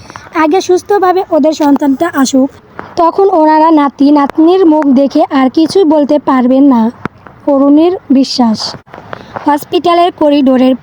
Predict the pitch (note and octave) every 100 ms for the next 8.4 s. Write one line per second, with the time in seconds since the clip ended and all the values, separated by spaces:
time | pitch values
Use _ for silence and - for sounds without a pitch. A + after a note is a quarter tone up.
0 | - D4 C4 C4 D#4+ D4+ E4 C#4+ A#3+ C#4
1 | C4 B3+ - C4 B3+ B3+ C4 C#4 C#4+ D#4+
2 | D#4+ D#4+ - C#4 - B3+ B3 - B3+ C4
3 | A#3+ C4+ C#4+ B3+ B3 - B3 A#3 B3 D4
4 | - B3 A#3 A3 G#3 - - - - -
5 | - - - C#4 D4+ D#4+ G4+ E4+ - D#4
6 | D4+ C#4 D4 C4+ C#4 - D#4 D#4+ D#4 D4
7 | - C4 - - B3+ - - - D4+ C#4+
8 | F#4+ F#4 F4 F4+